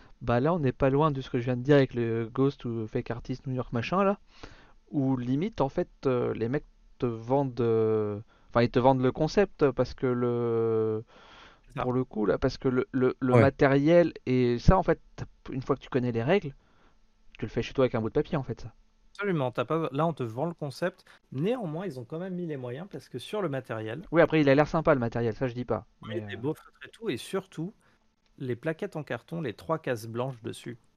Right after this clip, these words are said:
Speaker 2: eh ben, c'est de la surimpression avec une matière spéciale pour le feutre.
Speaker 1: D'accord,
Speaker 2: Et
Speaker 1: bah,
Speaker 2: ça,
Speaker 1: c'est cool.
Speaker 2: c'est cool.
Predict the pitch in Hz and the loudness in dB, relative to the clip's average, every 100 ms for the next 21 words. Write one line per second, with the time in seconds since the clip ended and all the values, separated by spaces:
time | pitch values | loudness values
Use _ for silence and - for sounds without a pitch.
0 | _ - 117 123 151 - 123 107 107 - | _ -12 -6 -4 -4 -6 -8 -6 -6 -6
1 | - 175 170 156 156 - 175 180 143 113 | -4 -2 -2 -4 -6 -6 -8 -6 -6 -8
2 | - 120 131 135 160 - - 135 151 147 | -10 -8 -8 -8 -10 -10 -12 -8 -8 -8
3 | - 135 127 - 120 _ - 165 226 180 | -8 -8 -8 -10 -14 _ -4 -2 0 0
4 | 190 - - - 226 - - | 0 -4 -4 -6 -10 -10 -12